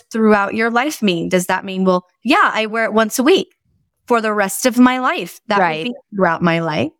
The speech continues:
Speaker 1: Is that the interpretation? Or it, I mean, it really is an interesting discussion. And I, I personally, I, I feel the same way that, that you do, that it has been, they have been such a blessing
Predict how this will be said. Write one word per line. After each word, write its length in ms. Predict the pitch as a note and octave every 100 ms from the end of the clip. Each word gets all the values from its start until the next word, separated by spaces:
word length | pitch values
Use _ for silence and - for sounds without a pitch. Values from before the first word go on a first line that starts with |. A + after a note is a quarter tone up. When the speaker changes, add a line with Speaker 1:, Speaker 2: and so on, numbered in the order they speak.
| _ _ _ -
Speaker 1:
Is 200 | A3+ G3
that 220 | F#3+ E3+
the 120 | G#3+
interpretation? 840 | A3 B3+ A#3 B3 B3 C4 - E4 E4+
Or 400 | A3 A3 A3 G#3+ - _ _ _ _ _ -
it, 120 | - F#3+ A3 -
I 80 | A#3+
mean, 220 | B3 A3+ -
it 120 | B3
really 400 | G#3+ B3+ C#4 F4
is 300 | A#3+ A3+ A3
an 120 | - G#3
interesting 760 | A3 G#3+ C4 B3 - B3+ B3 A3
discussion. 680 | A3 G#3 - F#3+ G3 F3 E3+
And 420 | F3+ F3 E3+ F3 _ _ _ _ -
I, 480 | G3+ G#3+ A#3 B3 A#3 _ _ _ -
I 240 | G#3 A#3+
personally, 840 | C4 - G#3+ - G3 F#3+ F3+ F3+ - _ -
I, 140 | - -
I 140 | F#3+
feel 180 | - G3+
the 100 | G3
same 280 | - F#3 F#3
way 180 | F3+
that, 220 | F3 F3+ F#3+
that 160 | F3+
you 160 | G3 C#4
do, 260 | B3+ F#3
that 200 | F3 - -
it 140 | -
has 200 | G3 G#3+
been, 380 | - G3 F#3+ F#3 _ _ _ _ _
they 460 | F3 F3 G#3 F3 F#3+
have 220 | F#3+ F3+
been 180 | F3 F3
such 540 | - - - - - F#3
a 80 |
blessing 800 | F3+ F3+ F3 E3+ - F3+ F3+ F3+